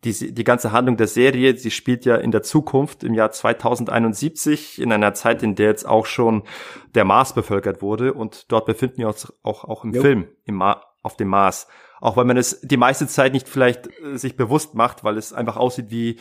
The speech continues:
Speaker 1: äh, New York, Schrägstrich, eine Mischung aus New
Speaker 2: Ja.
Speaker 1: York und Hongkong. Äh, aber das ist im Prinzip, du bist die ganze Zeit in dieser, in dieser Kolonie und nur ab und zu siehst du mal die Kamera, dass sie ein bisschen hinausschwenkt und uns zeigt, dass wir uns letztlich auf eine,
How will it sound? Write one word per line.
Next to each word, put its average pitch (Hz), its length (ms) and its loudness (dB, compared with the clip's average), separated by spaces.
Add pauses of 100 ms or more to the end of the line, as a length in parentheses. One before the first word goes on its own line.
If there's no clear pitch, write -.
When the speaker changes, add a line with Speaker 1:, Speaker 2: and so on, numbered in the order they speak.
(440)
Speaker 1:
äh, 110 320 -2
New 127 160 2
York, 127 360 6
Schrägstrich, - 540 -6
eine 123 140 2
Mischung 139 280 2
aus 127 160 2
New 131 80 0
Speaker 2:
Ja. 139 80 4
Speaker 1:
York 135 220 4
und 131 160 -4
Hongkong. 139 400 0 (1040)
Äh, 117 60 -6
aber 120 680 2
das 131 240 -2
ist - 120 -6
im 151 120 2
Prinzip, 123 340 -2
du 131 60 -4
bist 135 180 -2
die 139 60 2
ganze 131 200 2
Zeit 135 120 0
in 131 80 -4
dieser, 117 440 0
in 117 80 -8
dieser 107 560 -6 (640)
Kolonie 143 720 4 (240)
und 123 200 -4
nur 135 120 4
ab - 140 0
und 139 140 4
zu 165 180 -4
siehst 147 260 -4
du 139 60 -2
mal 117 640 2 (840)
die 123 80 -4
Kamera, 120 320 0
dass 117 120 0
sie 120 60 -8
ein 113 40 -4
bisschen 120 260 -4
hinausschwenkt 117 680 0
und - 160 -12
uns 113 200 -8
zeigt, 113 240 0
dass 113 140 -4
wir 117 60 -6
uns 113 140 -8
letztlich 113 300 -4
auf - 100 -4
eine, 110 340 -4